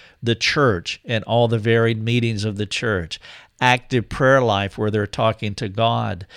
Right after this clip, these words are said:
active Bible life where God is talking to them, hiding scripture into their heart, singing a joyful heart,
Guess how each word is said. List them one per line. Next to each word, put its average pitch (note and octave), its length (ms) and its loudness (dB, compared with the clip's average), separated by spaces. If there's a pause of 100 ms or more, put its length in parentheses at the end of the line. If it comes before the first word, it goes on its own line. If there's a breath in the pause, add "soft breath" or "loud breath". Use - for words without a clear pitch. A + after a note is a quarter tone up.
(220 loud breath)
active A#2 540 0
Bible A#2 440 2
life G2+ 480 -2
where G#2 200 0
God A2 280 0
is G#2+ 160 -2
talking G#2+ 500 -4
to A2 180 -4
them, G#2 440 -2 (280 loud breath)
hiding B2+ 480 0
scripture B2 580 0
into A2+ 380 -2
their A2 180 0
heart, G#2+ 480 -4 (260 loud breath)
singing B2+ 1000 0
a A#2 80 0
joyful A#2+ 640 0
heart, A2 440 -4